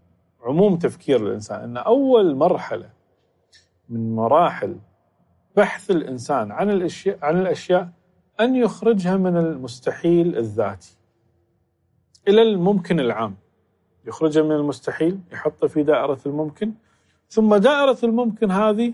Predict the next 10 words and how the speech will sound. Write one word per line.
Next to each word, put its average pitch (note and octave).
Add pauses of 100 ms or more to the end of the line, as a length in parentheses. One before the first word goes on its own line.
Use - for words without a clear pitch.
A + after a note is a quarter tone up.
(460)
يسعى F#3
بالمناهج C3+
المعرفية A#2
والفكرية A2+
والعلمية A#2+
وغيرها E3+ (560)
لإثباته، C3
فإن A#3+
ثبت A3+ (140)
وتحقق F3